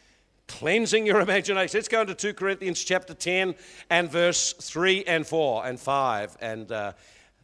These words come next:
here it says, "Now, for though we walk in the flesh," that's where we live in a human body, "we don't war according to the flesh." In other words, there's a spiritual battle we're engaged in.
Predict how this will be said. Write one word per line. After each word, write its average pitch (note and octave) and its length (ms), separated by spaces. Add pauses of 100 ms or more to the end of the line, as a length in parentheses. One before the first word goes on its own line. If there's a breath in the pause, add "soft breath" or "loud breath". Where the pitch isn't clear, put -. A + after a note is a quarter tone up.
(160)
here F3 160
it C4 80
says, E3+ 320
"Now, F3+ 160
for F#3 160
though C#4+ 160
we D4 100
walk C#4 320
in C4+ 80
the B3+ 80
flesh," F3 500 (160 soft breath)
that's F3 200
where F3+ 100
we E3+ 80
live F#3 180
in F#3 120
a - 20
human F#3+ 300
body, C#3+ 440 (320 soft breath)
"we E3+ 140
don't C4 220
war A3 280
according A3+ 420
to F3 100
the C#3 100
flesh." C3+ 500 (180)
In C3 40
other D#3+ 160
words, E3 280
there's D3 200
a D3+ 60
spiritual G3 540
battle E3+ 360
we're D#3+ 180
engaged D#3 520
in. F#2 120